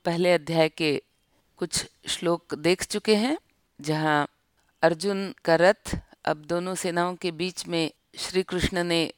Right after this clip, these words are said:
ला करके खड़ा कर दिया है और श्री कृष्ण ने अर्जुन से कहा कि "देख लो, यहाँ भीष्म और द्रोण तुम्हारे सम्मुख हैं और कुरु सेना के बाकी सेनापति भी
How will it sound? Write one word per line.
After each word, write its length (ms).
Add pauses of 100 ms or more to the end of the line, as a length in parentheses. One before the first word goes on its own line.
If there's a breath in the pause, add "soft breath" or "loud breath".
(120)
ला 160
करके 360
खड़ा 260
कर 200
दिया 260
है 240 (120)
और 320 (560 soft breath)
श्री 220
कृष्ण 400
ने 240 (280)
अर्जुन 360
से 340 (160)
कहा 240
कि 180
"देख 340
लो, 280 (720)
यहाँ 420 (140)
भीष्म 720 (200)
और 180
द्रोण 440 (640)
तुम्हारे 300
सम्मुख 460
हैं 320 (200)
और 280 (140)
कुरु 220
सेना 340
के 260
बाकी 420
सेनापति 600
भी 320